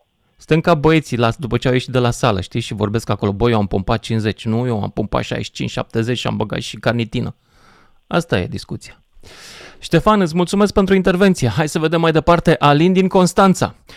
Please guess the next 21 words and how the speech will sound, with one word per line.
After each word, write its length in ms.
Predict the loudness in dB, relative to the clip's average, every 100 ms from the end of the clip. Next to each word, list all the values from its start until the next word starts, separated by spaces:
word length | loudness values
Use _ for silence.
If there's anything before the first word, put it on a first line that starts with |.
| -20 _
Sau, 360 | 0 2 2
ca 180 | 2 0
să 120 | 0
folosim 380 | 2 2 0 -2
numele 340 | 0 0 0 -2
istoric 420 | -2 -2 -2 -2
al 100 | -2
provinciei, 680 | 0 0 0 2 2 2 0 -12 -20 _ _ _
Mezia 580 | 0 2 4 4 4 0
Superior. 680 | 0 -2 2 2 2 0 -4 _ _
Așa 200 | -4 -2
se 140 | -2 -4
numea 260 | -2 -4
provincia 800 | -4 -4 -2 -4 -2 -2 -4 -6 _
romană 600 | -6 -4 -4 -4 -4 -8 _ _ _ _ _ _ _ -10
unde 320 | -6 -2 -2
locuiește 420 | -2 -4 -6 -6
Alin 240 | -4 -4 -6
acum. 280 | -8 -14 -16 -20 -20 -10
Salut, 280 | -2 0 2
Alin! 260 | 0 -2